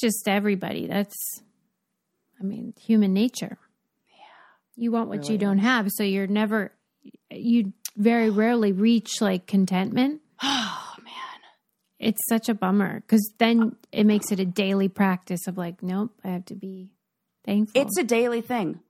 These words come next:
Speaker 2: I think
Speaker 1: Yeah.
Speaker 2: of you every single time I, that life is so daily.
Speaker 1: Yeah. And it's like, ugh, it's hard to accept because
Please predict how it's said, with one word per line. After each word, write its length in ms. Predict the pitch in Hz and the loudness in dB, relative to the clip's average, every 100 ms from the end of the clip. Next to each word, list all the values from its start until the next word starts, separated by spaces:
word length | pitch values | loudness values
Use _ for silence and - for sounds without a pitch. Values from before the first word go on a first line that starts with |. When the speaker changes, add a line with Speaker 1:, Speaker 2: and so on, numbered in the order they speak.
| - | 0
Speaker 2:
I 160 | 185 | 0
think 220 | 208 247 | 2 -2
Speaker 1:
Yeah. 60 | 208 | -2
Speaker 2:
of 60 | 190 | -2
you 180 | 240 262 | 0 2
every 300 | 180 175 185 | 2 0 -2
single 320 | 208 196 196 | -2 -2 -2
time 220 | 226 - | -2 0
I, 160 | 175 - - | 0 -2 -4
that 340 | 185 170 - _ | -2 -2 -4 _
life 360 | - 165 160 208 | -2 0 0 -4
is 100 | 202 | -6
so 160 | 175 175 | -4 -4
daily. 420 | 190 254 180 - _ _ _ - | -4 -4 -6 -10 _ _ _ 0
Speaker 1:
Yeah. 440 | 220 202 190 185 180 _ _ _ _ - | 2 2 0 -2 -6 _ _ _ _ -4
And 140 | 233 | 0
it's 160 | 247 - - | 0 -4 -8
like, 260 | 226 196 - _ | -10 -12 -18 _
ugh, 80 | - - _ _ _ _ _ _ _ - | -20 -20 _ _ _ _ _ _ _ -4
it's 180 | 262 - | -2 0
hard 220 | 277 320 | 0 2
to 60 | |
accept 800 | 392 262 - - 277 302 - _ - - _ _ _ _ 320 226 | 2 0 -2 2 2 2 -4 _ -14 -14 _ _ _ _ -8 -6
because 520 | - 247 - 220 226 | -4 -2 2 2 2